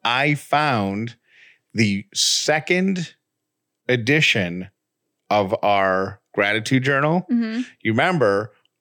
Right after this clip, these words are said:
Speaker 1: the first edition we gave away as wedding gifts.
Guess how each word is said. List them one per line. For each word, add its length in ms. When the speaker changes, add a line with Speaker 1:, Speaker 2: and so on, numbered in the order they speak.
Speaker 1:
the 140
first 460
edition 460
we 140
gave 260
away 320
as 180
wedding 360
gifts. 560